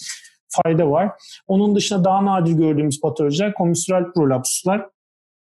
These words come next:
Çok küçükse eğer triangüler rezeksiyon veya plikasyon yapılabilir. Büyükse eğer kuadrangüler rezeksiyon yapılabilir. Ee,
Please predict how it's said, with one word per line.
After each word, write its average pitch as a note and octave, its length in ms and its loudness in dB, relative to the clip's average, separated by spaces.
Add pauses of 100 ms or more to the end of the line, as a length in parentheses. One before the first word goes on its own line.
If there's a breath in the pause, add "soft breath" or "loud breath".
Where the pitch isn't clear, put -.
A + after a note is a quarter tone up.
(300)
Çok E3+ 260 0
küçükse F#3 380 -4
eğer D#3+ 240 0
triangüler D#3+ 560 0
rezeksiyon C#3+ 500 0
veya D3+ 200 -2
plikasyon D3+ 520 -2
yapılabilir. C#3 640 0 (340 loud breath)
Büyükse E3+ 380 0
eğer D#3 240 0
kuadrangüler D3+ 640 0
rezeksiyon C#3 460 -2
yapılabilir. A#2+ 720 -2 (300 loud breath)
Ee, C3+ 200 0